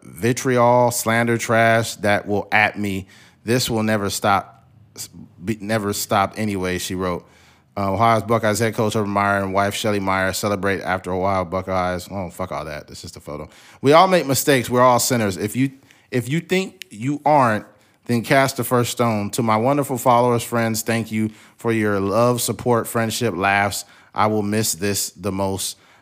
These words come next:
I love you all and wish God's blessings on you.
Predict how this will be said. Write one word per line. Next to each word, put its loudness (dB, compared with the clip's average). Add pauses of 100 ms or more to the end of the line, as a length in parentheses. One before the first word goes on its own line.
(120)
I 0
love 0
you 0
all 4
and -4
wish -2 (800)
God's 0
blessings -4
on -6
you. -12